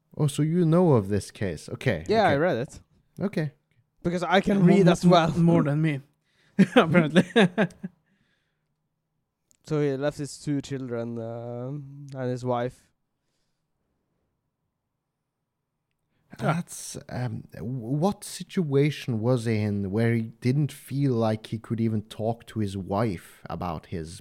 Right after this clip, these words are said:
Speaker 1: problems? But, you know, it's easy for us to sit and ask these questions. We don't know how his situa-, how their situation was.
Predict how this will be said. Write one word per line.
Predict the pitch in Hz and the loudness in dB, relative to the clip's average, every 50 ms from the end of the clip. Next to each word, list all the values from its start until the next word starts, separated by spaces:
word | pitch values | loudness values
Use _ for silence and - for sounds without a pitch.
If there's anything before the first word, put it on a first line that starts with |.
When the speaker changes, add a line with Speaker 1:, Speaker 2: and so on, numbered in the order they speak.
| - - | -20 -16
Speaker 1:
problems? | - - 82 78 92 - - 69 64 - - _ | -12 -10 -8 -8 -8 -8 -10 -12 -14 -14 -12 _
But, | - 127 123 - _ _ _ _ _ _ _ _ _ _ _ _ _ _ _ | -6 -6 -6 -6 _ _ _ _ _ _ _ _ _ _ _ _ _ _ _
you | - 127 | -6 -2
know, | 131 135 131 | 0 0 0
it's | 135 135 - | 0 -2 -2
easy | - 170 170 156 135 139 | -4 -4 -2 -2 -2 -2
for | - - 107 | -4 -2 -2
us | 101 104 104 - | -4 -4 -4 -8
to | - - 101 | -12 -14 -14
sit | 92 - 104 98 90 | -8 -6 -4 -4 -4
and | 98 90 | -4 -6
ask | 87 85 85 85 85 - - _ | -6 -6 -6 -8 -10 -12 -12 _
these | - 95 85 - | -8 -8 -8 -10
questions. | - - - - - - - 87 78 - - | -12 -12 -12 -12 -12 -10 -12 -12 -12 -8 -6
We | 110 104 | -6 -4
don't | 107 104 98 95 | -2 -2 -4 -4
know | 92 90 87 87 90 87 85 - _ _ _ _ _ _ _ _ _ _ _ _ _ _ _ _ _ _ _ _ _ | -4 -4 -4 -4 -6 -8 -10 -12 _ _ _ _ _ _ _ _ _ _ _ _ _ _ _ _ _ _ _ _ _
how | - - - - 95 92 87 85 87 92 90 80 - _ _ _ _ _ | -20 -16 -10 -6 -6 -4 -4 -4 -6 -6 -8 -10 -12 _ _ _ _ _
his | - 98 107 101 87 87 | -8 -4 -4 -4 -4 -6
situa-, | - - - - - - 92 - - 95 87 62 - - | -12 -18 -20 -16 -14 -12 -12 -10 -10 -8 -8 -10 -10 -10
how | - - 101 98 | -10 -8 -8 -8
their | 90 - - 101 107 110 95 80 | -8 -6 -6 -4 -4 -2 -4 -6
situation | - - - - - - - 64 64 64 - - - - | -8 -12 -16 -16 -14 -12 -12 -10 -10 -12 -12 -14 -14 -12
was. | - 60 - - - | -12 -14 -14 -16 -18